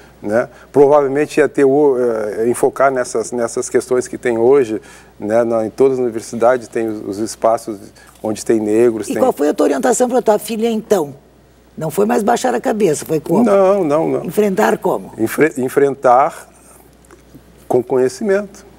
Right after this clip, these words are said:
Speaker 1: né?
Speaker 2: Uhum.
Speaker 1: Tá com esse problema? Tá com problema? Ah, ah,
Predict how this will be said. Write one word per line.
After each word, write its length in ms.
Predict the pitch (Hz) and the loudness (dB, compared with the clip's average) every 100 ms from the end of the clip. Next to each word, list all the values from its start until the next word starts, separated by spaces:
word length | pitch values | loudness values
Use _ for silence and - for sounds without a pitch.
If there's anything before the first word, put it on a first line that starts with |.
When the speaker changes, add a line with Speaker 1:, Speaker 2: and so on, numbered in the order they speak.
| - | -8
Speaker 1:
né? 220 | 110 107 | -4 -4
Speaker 2:
Uhum. 140 | 90 - - - - - - - - _ - _ _ | -6 -12 -20 -20 -20 -20 -20 -20 -20 _ -20 _ _
Speaker 1:
Tá 120 | 123 | 0
com 120 | 131 123 | 0 -2
esse 100 | - | -6
problema? 480 | 104 110 135 135 | -4 0 0 -2
Tá 160 | - 110 | -2 -2
com 100 | 107 | 0
problema? 380 | 104 113 135 113 - - - - _ - | -2 -2 -4 -8 -14 -20 -20 -20 _ -14
Ah, 260 | 123 110 110 | -4 0 0
ah, 760 | 110 107 113 104 107 101 101 | 0 -2 -2 -2 -2 -2 -4